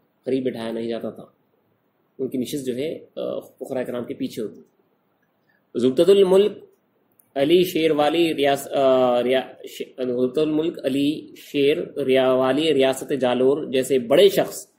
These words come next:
जब बंदगी मियाँ सैयद खुन्मी रज़ी अल्लाह अन्हु और खलीफे गिरोह के दायरे में बयान कुरान सुनने को आते तो कोई फ़कीर दायरा उठकर उनकी, उनको ताज़ीम न देता। हालांकि कई फ़कीरों ने हालत कसब में उनका नमक खाया था,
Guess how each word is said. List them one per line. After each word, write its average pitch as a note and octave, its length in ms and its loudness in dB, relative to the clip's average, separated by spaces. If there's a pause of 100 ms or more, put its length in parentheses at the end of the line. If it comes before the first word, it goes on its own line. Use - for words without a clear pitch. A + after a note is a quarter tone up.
(300)
जब B2+ 120 2
बंदगी D3+ 340 2
मियाँ F#3 240 2
सैयद F3 200 -2
खुन्मी D3 300 2
रज़ी E3+ 220 2
अल्लाह E3 160 -2
अन्हु F3+ 260 0
और C#3+ 280 0
खलीफे D3+ 480 -2
गिरोह C#3 280 0
के D3+ 160 -6
दायरे C#3 420 0
में E3 180 0
बयान C#3 260 0
कुरान C#3 400 -2
सुनने D#3+ 300 -2
को D#3 100 -2
आते C#3+ 320 -2
तो D#3 140 -4
कोई A3 360 4
फ़कीर G3 340 4
दायरा E3+ 240 2
उठकर D#3+ 280 2
उनकी, F3+ 560 -2 (140)
उनको D#3 220 -2
ताज़ीम C#3+ 420 4
न D3 40 4
देता। A2+ 420 -2 (340)
हालांकि E3 380 2
कई F3+ 300 4
फ़कीरों F3+ 380 2
ने F#3 160 2
हालत D#3+ 480 -2
कसब D#3 200 0
में E3+ 100 0
उनका D#3+ 260 -2
नमक D3+ 380 2
खाया F#3+ 220 -2
था, - 340 -10